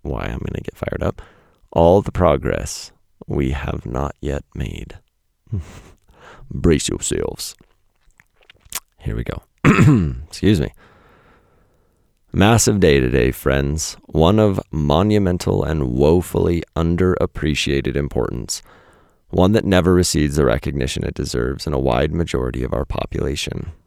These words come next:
And that is something that simultaneously upsets me and spurs me into some small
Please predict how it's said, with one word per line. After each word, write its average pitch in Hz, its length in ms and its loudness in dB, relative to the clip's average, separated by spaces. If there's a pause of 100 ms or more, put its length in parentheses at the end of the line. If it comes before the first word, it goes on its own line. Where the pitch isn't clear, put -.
(100)
And 78 240 -2
that 78 300 2
is 82 120 -4
something - 420 -4
that 67 120 -6
simultaneously - 960 -6
upsets - 560 -2
me 110 240 0 (220)
and 87 560 -2
spurs 82 460 0
me 90 180 2
into 78 360 -2
some - 240 -6
small 73 600 2